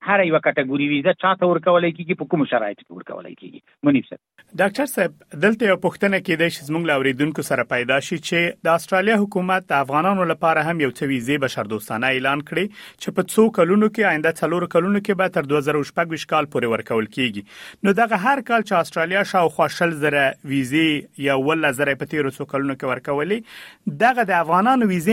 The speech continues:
Speaker 2: هم جز د همدغو ویزو دي که هغه بیخي جدا پروګرام ده؟
Speaker 1: دا ټول د افغانانو موږ ویزې شامل دي، هغه شلو زرو دي. هر څومره چې افغانانو ته الوکیټ شوي دي، چې دوی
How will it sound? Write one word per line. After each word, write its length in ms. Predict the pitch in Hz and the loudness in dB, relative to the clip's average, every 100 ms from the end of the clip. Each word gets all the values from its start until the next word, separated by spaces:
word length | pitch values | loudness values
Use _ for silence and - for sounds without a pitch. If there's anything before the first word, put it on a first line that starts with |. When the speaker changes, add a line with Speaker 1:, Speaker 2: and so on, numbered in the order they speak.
| 226 | 2
Speaker 2:
هم 100 | 151 | 4
جز 240 | 233 196 202 | 4 4 0
د 100 | 170 | 2
همدغو 320 | 170 233 247 | 0 0 0
ویزو 260 | 247 214 254 262 | -2 0 0 0
دي 120 | 247 | 0
که 120 | 202 | 0
هغه 220 | 160 190 175 | 2 0 0
بیخي 240 | 196 143 | -2 -2
جدا 240 | 147 175 | 2 2
پروګرام 560 | 165 131 110 110 98 90 | 2 -2 0 0 0 -6
ده؟ 100 | - _ _ _ _ 113 - - 120 117 | -14 _ _ _ _ -6 -6 -2 0 4
Speaker 1:
دا 60 | 135 131 - | 2 2 2
ټول 200 | 196 190 190 - | 4 4 0 -2
د 40 | 143 | -2
افغانانو 440 | 127 151 160 190 175 | 2 0 2 2 2
موږ 100 | 165 143 | 2 2
ویزې 340 | 135 131 175 165 | 0 0 -2 0
شامل 320 | 151 147 160 | -2 0 0
دي، 60 | 139 | 0
هغه 340 | 139 139 - - | 0 0 -6 -2
شلو 240 | 170 147 123 | 0 0 0
زرو 180 | 107 87 | -2 -4
دي. 140 | _ _ _ _ _ 143 | _ _ _ _ _ -2
هر 120 | 175 | -2
څومره 300 | - 175 151 | -2 0 2
چې 160 | 160 143 | 2 0
افغانانو 480 | 131 143 151 151 139 | 2 2 2 2 4
ته 80 | 135 | 2
الوکیټ 360 | 131 - 123 - | 2 0 -2 0
شوي 200 | 190 202 | 0 2
دي، 60 | 196 | 0
چې 200 | 180 135 | 0 2
دوی 160 | 156 | 2